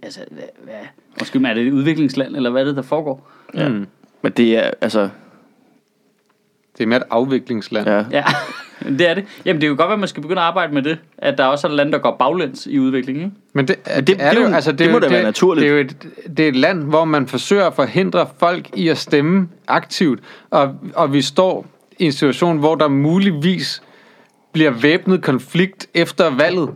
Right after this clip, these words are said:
Speaker 1: Ja.
Speaker 3: Det, det er sådan et land, U S A er nu jo.
Speaker 1: Ja, ja. Og Pernille Vermund så bare tager noter, ikke?
Speaker 2: Ej, der sidder altså nogle mennesker i isis og bare tænker, "Vi kan få, altså, gen-, altså, vi kan få solgt vores Toyota Hiaces tilbage til dem."
Speaker 1: Ja,
Speaker 3: Ja.
Speaker 1: ja,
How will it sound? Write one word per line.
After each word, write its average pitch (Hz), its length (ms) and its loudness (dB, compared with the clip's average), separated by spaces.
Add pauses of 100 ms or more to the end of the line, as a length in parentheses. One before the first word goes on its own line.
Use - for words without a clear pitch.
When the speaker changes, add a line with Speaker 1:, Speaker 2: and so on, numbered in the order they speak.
(120)
Speaker 1:
Ja. 139 100 0 (400)
Speaker 3:
Det, 190 260 2
det 196 80 4
er 190 40 2
sådan 196 160 0
et 165 40 0
land, 180 220 2
U 160 120 0
S - 80 0
A 90 180 0
er 185 200 0
nu 202 120 2
jo. 170 120 0 (120)
Speaker 1:
Ja, 214 140 0
ja. 202 120 -4 (520)
Og 139 120 -4
Pernille 143 300 2
Vermund 175 300 2
så 180 100 -4
bare 185 140 2
tager 165 140 0
noter, 196 240 0
ikke? 262 120 0 (500)
Speaker 2:
Ej, 107 320 0
der 107 60 -4
sidder 127 280 -2
altså 110 180 0
nogle 113 180 2
mennesker 107 260 2
i 117 40 2
isis 120 420 0
og - 140 -4
bare 101 140 0
tænker, 98 260 -2
"Vi 104 140 -4
kan - 160 -8
få, 110 340 0
altså, 107 260 -2 (100)
gen-, 131 340 0
altså, 113 160 -2
vi 107 80 0
kan 104 100 0
få 101 60 -6
solgt 135 220 0
vores 127 180 0
Toyota 113 300 0
Hiaces 113 560 0
tilbage 135 540 0
til 143 260 0
dem." 117 120 -2
Speaker 1:
Ja, 139 240 2
Speaker 3:
Ja. 170 120 4
Speaker 1:
ja, 160 120 2